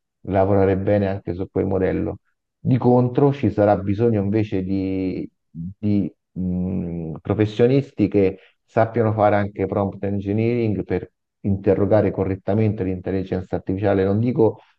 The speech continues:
specificatamente dedicati su questo solo task, perché s-, non s-, non, eh,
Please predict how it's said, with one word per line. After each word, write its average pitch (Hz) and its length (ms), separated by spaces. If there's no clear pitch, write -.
specificatamente 107 1200
dedicati 101 360
su 104 120
questo 110 320
solo 104 280
task, 92 420
perché 87 280
s-, - 160
non 92 240
s-, - 200
non, 95 520
eh, 92 220